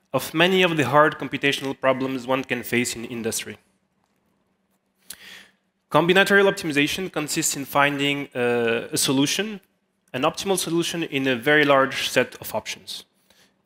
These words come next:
These problems are usually expressed as a set of options, a metric to optimize, a set of constraints to respect, and the goal is to find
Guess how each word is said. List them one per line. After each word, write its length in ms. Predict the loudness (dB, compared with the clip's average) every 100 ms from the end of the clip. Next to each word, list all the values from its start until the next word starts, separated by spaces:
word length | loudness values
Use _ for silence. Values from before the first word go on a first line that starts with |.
| _
These 400 | 2 4 4 0
problems 580 | 0 2 2 2 0 2
are 80 | 2
usually 300 | 4 4 2
expressed 640 | 2 0 2 2 0 -4 0
as 500 | 2 2 0 -2 -4 _ _ _ _ -6
a 80 | 0
set 180 | 4 4
of 140 | 2 -2
options, 640 | -2 -2 -4 -6 -8 -10 -14 -4
a 20 |
metric 400 | 2 4 4 0
to 100 | 0
optimize, 680 | -2 -2 2 2 2 -2 -6 -10 _ _ _ _ 2
a 280 | 6 6
set 220 | 6 4 4
of 160 | 2
constraints 540 | -4 -4 -2 -2 -4 -4
to 60 |
respect, 560 | -4 -2 -4 -4 -10 -10 -4
and 120 | -2
the 60 | 2
goal 200 | 2 2
is 120 | -2
to 80 | -4
find 440 | 2 4 4